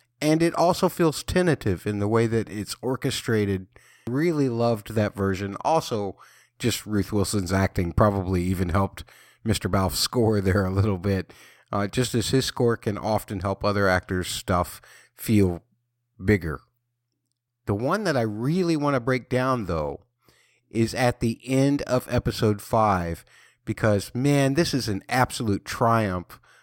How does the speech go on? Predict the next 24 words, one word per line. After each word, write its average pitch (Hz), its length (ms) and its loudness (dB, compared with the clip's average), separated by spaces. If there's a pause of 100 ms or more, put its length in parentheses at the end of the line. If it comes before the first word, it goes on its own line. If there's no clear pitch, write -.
(120)
of 101 140 -4
an 104 100 2
example 101 560 0
of 87 140 -2
how 101 720 2 (540)
to 92 520 -2 (180)
just - 340 -4
create 117 680 0
tension. - 600 -6 (1080)
Now, 101 80 2
you 107 180 2
can 131 140 0
find 180 360 0
it 156 200 0
on 120 520 2
the 120 180 2
official 123 320 0
soundtrack 143 580 2
for 98 140 -6
this 92 200 -4
week 87 220 -2
called 92 400 -2 (320)
Explosive 135 920 0 (220)
Exit. - 460 -2